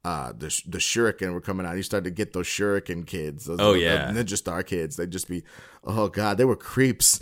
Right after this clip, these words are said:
Speaker 2: Right.
Speaker 1: <laughs>
Speaker 2: They never seemed like they were training to be superheroes, right? They just
Speaker 1: No.
Speaker 2: seemed creepy as hell.
Speaker 1: No,
Speaker 2: Like
Speaker 1: exactly.
Speaker 2: <laughs>
Speaker 1: So, yeah, I got to toss a couple of those, but I couldn't really stand the companies. <laughs>
Speaker 2: Yeah.
Speaker 1: So,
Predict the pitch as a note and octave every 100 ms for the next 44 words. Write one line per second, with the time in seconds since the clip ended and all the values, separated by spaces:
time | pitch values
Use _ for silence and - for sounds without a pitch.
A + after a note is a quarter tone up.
0 | - D#3+ F#3 - B3+ A#3+ D3 C#3+ D#3 E3
1 | D#3+ D3+ C#3+ B2 A#2+ B2 A2+ C3 A#2+ G#2
2 | G#2 G#2 A#2 F2+ E2+ D#2+ E2+ G2+ G#2+ G#2
3 | G#2+ G2+ G2 G2 A#2+ G2+ F#2+ D#2+ G2 F2
4 | C#3+ B2+ A2 - A2+ A2+ - A2+ A2 -
5 | D3 B2 D3 - - - C#3 A#2+ A#2 A2+
6 | G#2+ A2 G#2+ F#2+ - G#2 - - G#2+ F#2
7 | F2 G2 F#2 F#2 F2+ F#2 F#2+ F#2 F2 -
8 | F2+ D#2+ - F#2+ E2+ F2 A#2+ - - A#3+
9 | G#2 - - - C3+